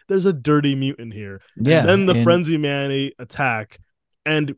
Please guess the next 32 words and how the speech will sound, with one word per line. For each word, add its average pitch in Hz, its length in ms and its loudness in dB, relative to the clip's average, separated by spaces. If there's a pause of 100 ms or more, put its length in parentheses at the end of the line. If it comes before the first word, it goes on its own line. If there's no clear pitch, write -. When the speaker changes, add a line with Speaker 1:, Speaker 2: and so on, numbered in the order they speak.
(100)
Speaker 1:
we're 190 140 2
talking 233 340 0
about 202 280 2
Rogue 151 520 0
Scream. 143 760 -6 (520)
Beast 220 420 0 (140)
anger 120 540 -4 (280)
comes 175 380 -2
Speaker 2:
Oh, 104 40 -2
yeah. 85 80 -8
Speaker 1:
through 131 480 0
when 120 160 -8
he 151 180 -6
Speaker 2:
Oh, 135 40 -14
Speaker 1:
gets 147 280 0
Speaker 2:
yeah. 139 60 -6
Speaker 1:
like, 117 220 -6 (200)
feral. 175 640 -4 (680)
It 170 160 -2
is 123 180 -4
so 160 760 -2 (140)
good. 113 320 -6
I 143 380 -2
love 127 600 -4
his 123 200 -10
voice 117 360 -8
acting 113 380 -8
when 110 100 -8
he 120 80 -6
gets, 117 240 -8
like, 107 200 -8
just - 240 -14